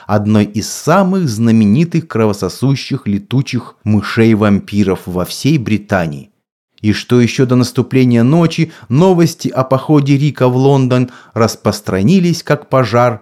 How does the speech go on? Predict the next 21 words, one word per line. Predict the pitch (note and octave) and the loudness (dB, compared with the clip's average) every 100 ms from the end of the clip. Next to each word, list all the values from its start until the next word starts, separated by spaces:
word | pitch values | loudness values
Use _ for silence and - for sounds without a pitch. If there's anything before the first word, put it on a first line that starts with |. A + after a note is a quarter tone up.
| _ - | _ -16
за | F2 G#2+ C#3+ | -4 0 0
реку | C3+ - C3 | 0 -4 -8
сквозь | - - G#2 - | -8 -4 -2 -2
Согбитские | - A#2 G#2+ G2+ G2+ - - F#2 | -2 -2 -2 -4 -8 -10 -8 -8
леса | F2+ - C3+ C#3+ - _ | -8 -2 0 0 -4 _
и | G#2 G2 | -10 -4
дальше, | G2 F#3 E3+ - D3 | 0 0 0 -6 -10
дальше | B2+ F#2+ A2 G#2+ - A#2 | -6 0 0 0 -6 -8
до | G#2 D#2+ | -6 -6
берегов | D2 C#2 D2+ F2+ E2 - _ | -8 -12 -6 -4 -6 -10 _
моря. | D#2 E2+ E2+ - - _ _ _ _ _ _ _ _ _ _ _ _ | -10 -6 -6 -8 -12 _ _ _ _ _ _ _ _ _ _ _ _
Рику | A2+ F3+ D4 D4 A#3 | 2 4 2 2 0
совсем | - A#2+ - G3+ A3 D#3 | 0 -2 0 0 2 2
не | B2+ | 2
понравилась | G#2 G#2 D3 D3+ C3+ - | 2 2 2 2 2 -2
поездка | - F#2 G2+ C3 - - G#2+ | -2 0 2 0 -4 -6 -4
в | |
молочном | F2+ F2 B2 - - F#2 | -2 0 0 -2 -8 -8
грузовике | E2+ F2+ F2 F2+ F2 C3+ A#2 | -8 -8 -4 -6 -4 -2 -2
дяди | F#2 G2 F2 | 0 -2 -2
Теда. | E2 F2+ C2+ - | -8 -8 -8 -12